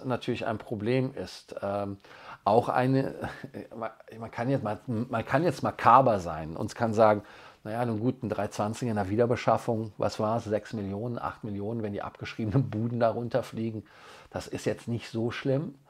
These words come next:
Und ich finde das ein bisschen, äh, problematisch, weil ja Menschenleben dahin verwirrt sind. Aber ein Widebody, na, also das sind alles so Probleme, Sorgen, Ängste und Nöte, die eine Fluggesellschaft hat. Ihr könnt ja mal kurz da, ähm,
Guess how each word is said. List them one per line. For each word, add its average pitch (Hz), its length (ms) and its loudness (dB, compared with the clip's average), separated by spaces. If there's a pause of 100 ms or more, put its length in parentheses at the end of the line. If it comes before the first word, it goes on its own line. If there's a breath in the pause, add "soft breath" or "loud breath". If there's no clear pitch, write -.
(220 soft breath)
Und 98 140 -8
ich - 60 -10
finde 120 200 -2
das 107 80 -2
ein 110 60 -4
bisschen, 101 520 -6
äh, 107 460 -4
problematisch, 110 640 -4 (240)
weil 107 160 0
ja 101 100 0
Menschenleben 113 640 -2
dahin 113 220 -2
verwirrt 113 380 -4
sind. 127 260 -10 (640 loud breath)
Aber 127 400 10 (360)
ein 117 160 4
Widebody, 117 640 6 (560)
na, - 200 8
also 143 220 6 (460 loud breath)
das 143 180 6
sind 165 160 0
alles 139 280 6
so 120 340 2
Probleme, 123 560 0
Sorgen, 117 260 4
Ängste 113 260 -4
und 113 60 0
Nöte, 127 200 0
die 120 80 -4
eine 113 80 -2
Fluggesellschaft 110 760 -2
hat. 156 240 0
Ihr 156 100 0
könnt 151 200 0
ja 143 60 2
mal 127 120 2
kurz 139 340 2
da, 107 800 6
ähm, 98 260 -4